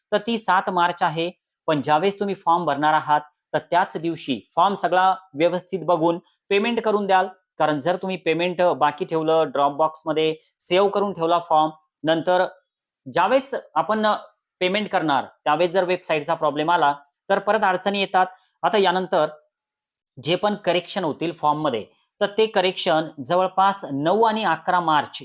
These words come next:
या दरम्यान होणार आहेत. थोडक्यात जर काही आपली चुकी झाली, अ, माहिती भरताना, तर ते आपण करेक्ट करू शकतो. आणि दरवर्षी एनटीए अशा पद्धतीच्या विंडोज प्रोव्हाइड क-, अ,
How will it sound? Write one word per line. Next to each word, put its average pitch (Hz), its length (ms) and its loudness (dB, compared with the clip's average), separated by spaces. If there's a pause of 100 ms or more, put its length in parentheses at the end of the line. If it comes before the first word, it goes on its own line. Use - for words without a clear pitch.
या 165 100 4
दरम्यान 180 340 0
होणार 156 240 2
आहेत. 165 280 0 (360)
थोडक्यात 214 520 0
जर 160 220 0
काही 190 180 0
आपली 180 300 2
चुकी 175 420 -2
झाली, 156 380 -2 (160)
अ, 135 160 2
माहिती 151 340 -2
भरताना, 139 480 -2 (400)
तर 233 180 4
ते 226 60 4
आपण 226 220 0
करेक्ट 196 360 -2
करू 180 180 0
शकतो. 170 460 -2 (180)
आणि 165 120 -2
दरवर्षी 175 800 -2
एनटीए 160 420 0
अशा 151 320 -4
पद्धतीच्या 147 520 -4
विंडोज 139 420 -2
प्रोव्हाइड 165 480 -4
क-, 185 40 -2
अ, 147 440 2